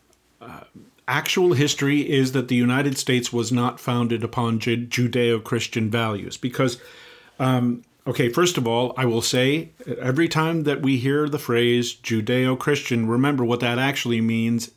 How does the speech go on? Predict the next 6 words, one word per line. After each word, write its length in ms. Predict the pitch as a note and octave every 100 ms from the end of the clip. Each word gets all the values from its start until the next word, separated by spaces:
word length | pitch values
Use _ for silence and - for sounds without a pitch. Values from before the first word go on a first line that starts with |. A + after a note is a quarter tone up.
| -
is 600 | A2+ A#2 A#2 A2 G#2 - _ _ _
Christian, 600 | - B2 G#2+ - F2 E2 - _ - - -
because 280 | C3+ C#3 A#2+
they 140 | B2+
never 460 | A#2+ C3+ F3 F3+ F3
involve, 880 | C#3 C3+ B2 A#2 A2+ A2+ A2+ G#2+